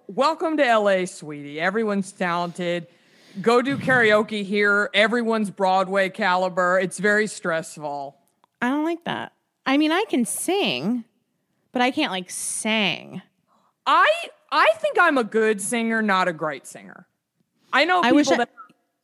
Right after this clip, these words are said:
Speaker 1: so good that you're ju-, it makes me realize, "Oh, wait, I'm good.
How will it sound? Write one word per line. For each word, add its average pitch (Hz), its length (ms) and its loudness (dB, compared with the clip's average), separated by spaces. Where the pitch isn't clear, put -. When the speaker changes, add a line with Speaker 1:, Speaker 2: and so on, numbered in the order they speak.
Speaker 1:
so 262 680 2
good 214 440 0
that 196 240 -2
you're 220 240 -2
ju-, 196 160 -6
it 220 100 4
makes 226 260 0
me 226 80 0
realize, 196 260 0
"Oh, 202 80 2
wait, 180 320 -2
I'm 226 280 -2
good. 139 380 -4